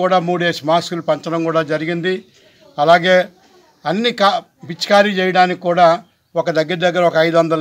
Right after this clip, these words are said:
లీటర్ల ద్రావణాన్ని హెటెరోడైజర్స్ని తీసుకొచ్చాం. రేపటి నుంచో, ఎల్లుండి నుంచో కూడా దాన్ని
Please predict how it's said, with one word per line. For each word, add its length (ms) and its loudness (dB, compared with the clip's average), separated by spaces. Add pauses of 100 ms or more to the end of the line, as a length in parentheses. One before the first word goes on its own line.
లీటర్ల 400 0 (960)
ద్రావణాన్ని 800 2 (380)
హెటెరోడైజర్స్ని 680 -2 (100)
తీసుకొచ్చాం. 520 -4 (600)
రేపటి 340 -2
నుంచో, 220 -2 (120)
ఎల్లుండి 300 -6
నుంచో 200 -4 (120)
కూడా 140 0 (100)
దాన్ని 240 2